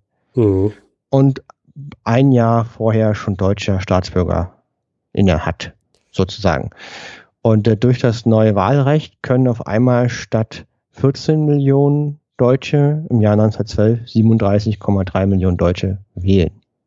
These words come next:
Speaker 1: Und dazu gehören jetzt, also gehört da nicht, gehört da wirklich nur jeder dazu oder auch jede?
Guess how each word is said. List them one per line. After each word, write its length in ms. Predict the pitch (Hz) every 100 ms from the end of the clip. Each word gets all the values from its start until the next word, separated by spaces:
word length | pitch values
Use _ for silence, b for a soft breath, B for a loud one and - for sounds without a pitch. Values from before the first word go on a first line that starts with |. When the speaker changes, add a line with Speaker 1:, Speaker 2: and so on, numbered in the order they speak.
| _ _ _ _ _ _ _ _ _ _ _ _ _ _ _ _
Speaker 1:
Und 460 | - 120 - - 110
dazu 320 | 107 - 139
gehören 480 | 135 107 110 143 135
jetzt, 420 | 135 - - -
also 200 | 107 113 -
gehört 200 | - 113
da 80 | 131
nicht, 240 | 123 107
gehört 180 | - 127
da 80 | 123
wirklich 240 | 120 -
nur 100 | 127
jeder 400 | 110 95 101 151
dazu 440 | 151 147 - 160 143
oder 240 | 127 123
auch 180 | 113 120
jede? 460 | - 117 113 98